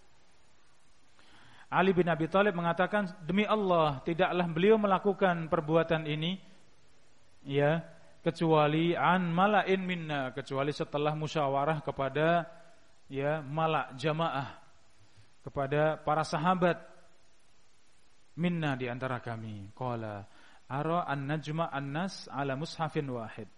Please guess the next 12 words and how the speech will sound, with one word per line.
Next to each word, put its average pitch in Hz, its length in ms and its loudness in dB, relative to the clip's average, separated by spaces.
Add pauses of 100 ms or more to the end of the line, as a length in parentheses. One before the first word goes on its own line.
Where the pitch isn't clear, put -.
(720)
Dia 147 240 -2
mengatakan, 135 480 -6
"Aku 135 640 -4
memiliki 143 400 -6
pandangan, 151 640 0 (640)
aku 147 240 -4
ingin 156 240 -2
mengumpulkan 156 720 0
manusia 190 800 0 (560)
pada 170 320 2
satu 175 320 0
mushaf. 190 880 0